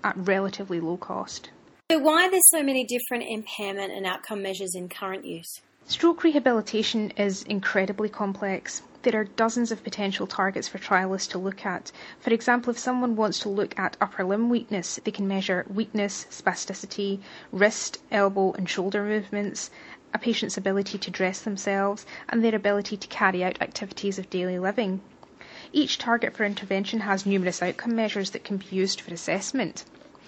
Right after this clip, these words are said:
Speaker 1: Added to that is the number of different people involved in stroke rehabilitation, from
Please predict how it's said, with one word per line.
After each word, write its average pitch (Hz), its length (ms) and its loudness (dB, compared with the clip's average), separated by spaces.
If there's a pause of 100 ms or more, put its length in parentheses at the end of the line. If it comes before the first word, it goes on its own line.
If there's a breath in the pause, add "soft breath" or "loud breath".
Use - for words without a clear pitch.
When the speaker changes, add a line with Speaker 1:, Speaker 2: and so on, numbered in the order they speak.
(380 loud breath)
Speaker 1:
Added 277 260 8
to - 140 -8
that 220 460 4
is 196 160 -2
the 214 80 0
number 220 380 4
of 196 140 2
different 208 340 -2
people 220 320 0
involved 185 480 2
in 240 80 2
stroke - 300 0
rehabilitation, 233 880 0
from 190 460 2